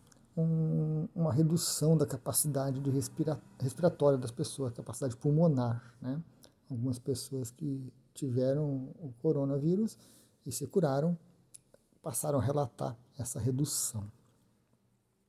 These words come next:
E esse comprometimento do pulmão aí é interessante. A gripe, por si só, ela já representa uma necessidade de isolamento.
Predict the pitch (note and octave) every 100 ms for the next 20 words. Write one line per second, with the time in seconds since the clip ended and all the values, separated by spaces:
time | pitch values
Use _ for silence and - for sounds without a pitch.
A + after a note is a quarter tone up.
0 | _ _ - _ _ _ _ C#3 B2+ B2
1 | - - C3+ B2 A#2+ C#3 C3+ C3 A#2+ C#3
2 | B2 - A#2+ - C#3 C3 C3 C3 C3 C3
3 | C3 A#2+ D3+ D#3 - A2+ - - - _
4 | _ _ _ - _ _ _ A#3+ F#3 A#3+
5 | B3+ C#4 - _ _ _ _ _ - E3
6 | G3+ F3+ - C#3 F3 - _ _ _ -
7 | D3 D3 D#3 D#3+ E3 E3+ A#2+ B2+ E3 E3
8 | A2 - - _ _ _ _ _ _ _
9 | _ _ _ _ _ _ _ _ D3 C#3
10 | C#3 C3 D3 - C#3 C3 B2+ B2+ C#3 C#3+
11 | C3+ D3+ D#3 C3+ B2 - -